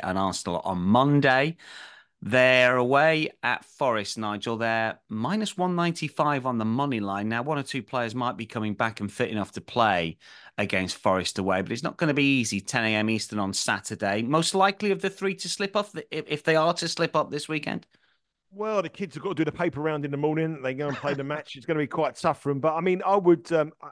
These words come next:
Speaker 2: I think on paper that it looks a tricky little match. But I, I believe that teams now playing this Liverpool kids side,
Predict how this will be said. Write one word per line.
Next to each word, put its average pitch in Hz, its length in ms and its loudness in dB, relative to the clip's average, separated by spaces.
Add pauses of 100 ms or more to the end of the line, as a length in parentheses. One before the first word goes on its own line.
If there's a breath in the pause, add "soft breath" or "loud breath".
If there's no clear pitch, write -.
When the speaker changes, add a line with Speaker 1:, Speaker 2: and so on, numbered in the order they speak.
Speaker 2:
I 160 60 -2
think 165 420 -4 (100)
on 160 200 2
paper 160 440 -2
that 131 80 2
it 143 120 0
looks 147 160 -8
a 127 60 -6
tricky 147 260 -6
little 139 180 4
match. 160 320 0
But 135 100 4
I, 151 140 6 (160)
I 147 80 2
believe 170 400 0
that 135 140 -8 (600)
teams 170 280 -2
now 156 200 2
playing 139 320 2
this 127 140 -2
Liverpool 131 340 -4
kids 156 260 -4
side, 113 300 0